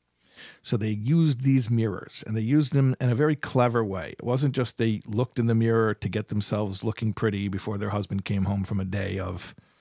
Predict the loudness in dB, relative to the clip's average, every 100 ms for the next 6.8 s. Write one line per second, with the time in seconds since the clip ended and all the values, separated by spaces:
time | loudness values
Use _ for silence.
0 | _ _ _ -4 -2 -2 -2 -4 -2 -2
1 | -2 -4 -8 -14 _ _ _ _ _ -20
2 | -20 -20 _ _ 0 2 4 4 2 0
3 | -2 4 6 6 4 4 4 4 4 2
4 | 2 2 2 2 -2 -8 -16 -20 _ _
5 | _ _ _ _ _ -4 2 2 2 4
6 | 4 4 2 -2 -2 -8 -10